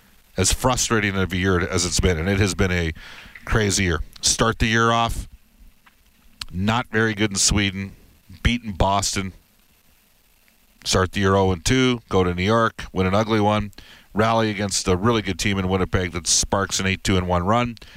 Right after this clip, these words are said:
then lose six out of seven, and Todd McClellan gets fired as head coach. Ken Hitchcock comes in, goes nine two and two.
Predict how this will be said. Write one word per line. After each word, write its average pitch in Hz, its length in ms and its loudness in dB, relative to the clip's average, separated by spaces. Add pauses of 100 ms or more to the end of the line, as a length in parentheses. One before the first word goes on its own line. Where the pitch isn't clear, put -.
(300)
then 104 160 0
lose 104 200 2
six - 260 0
out 104 120 0
of 92 80 0
seven, 104 280 0
and 95 120 -2
Todd 101 180 0
McClellan 92 380 -2
gets 87 160 -4
fired 92 260 0
as 78 120 -2
head 87 140 -2
coach. - 420 -4 (1160)
Ken 110 160 0
Hitchcock 104 420 -2
comes 104 280 -2
in, 95 160 0 (400)
goes 104 240 2
nine 104 240 0
two 101 160 0
and 101 120 -2
two. 98 220 2